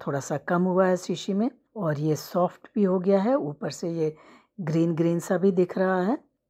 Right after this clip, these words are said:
तो इसको हम दो चार दिन और, अ, धूप में डालेंगे बीच बीच में, लेकिन डेली हमें इसे हल्का सा चम्मच की जो डंडी होती है बैक,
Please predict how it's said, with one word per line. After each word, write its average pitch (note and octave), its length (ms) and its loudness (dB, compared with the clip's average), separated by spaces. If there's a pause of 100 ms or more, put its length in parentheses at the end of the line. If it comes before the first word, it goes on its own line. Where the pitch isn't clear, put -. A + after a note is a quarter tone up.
तो D#3 260 -2
इसको E3 340 -8
हम D#3 240 -2
दो D#3 140 0
चार C#3+ 220 0
दिन D3+ 200 -4
और, F#3 320 0
अ, F#3+ 340 0 (440)
धूप F#3 280 -2
में G3 120 4
डालेंगे F#3 420 2
बीच F3 360 -2
बीच F3+ 200 -2
में, A3 80 2
लेकिन E3 340 0
डेली E3 300 2
हमें E3 260 0
इसे G#3+ 280 0 (520)
हल्का E3+ 260 -2
सा A#3 200 -2 (480)
चम्मच E3 340 -2
की F3+ 140 -2
जो F3 140 0
डंडी D#3+ 320 0
होती F3 320 0
है A#3 80 6
बैक, E3+ 340 -2